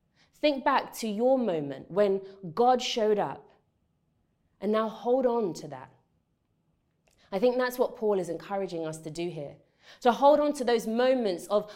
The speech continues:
unshakable truths in our own lives. Finally, our unity shows the world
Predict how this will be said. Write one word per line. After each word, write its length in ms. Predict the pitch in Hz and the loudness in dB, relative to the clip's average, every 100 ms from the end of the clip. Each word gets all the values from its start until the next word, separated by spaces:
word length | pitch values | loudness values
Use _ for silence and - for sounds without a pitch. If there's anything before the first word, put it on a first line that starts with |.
| - | -6
unshakable 840 | 254 294 285 - 269 269 262 220 247 | 0 2 2 2 2 2 -2 0 0
truths 640 | 247 - 277 220 - - | -2 -6 -6 -6 -8 -10
in 140 | - 202 | -4 -2
our 240 | 196 202 | 0 -2
own 320 | 214 226 220 208 | -2 -2 0 2
lives. 800 | 220 233 143 135 143 - - _ _ _ _ _ _ _ _ _ | 0 -2 -6 -10 -18 -20 -20 _ _ _ _ _ _ _ _ _
Finally, 720 | _ 254 269 277 226 160 139 151 - _ _ _ - | _ 2 6 4 4 0 -6 -12 -20 _ _ _ 6
our 220 | 233 269 | 8 8
unity 880 | 262 247 294 277 240 - 139 151 - | 4 2 2 2 0 -4 -10 -12 -16
shows 600 | - - - 247 269 269 | -10 -8 0 2 4 2
the 100 | 294 | -2
world 560 | 220 185 170 160 160 | 0 0 0 -2 -6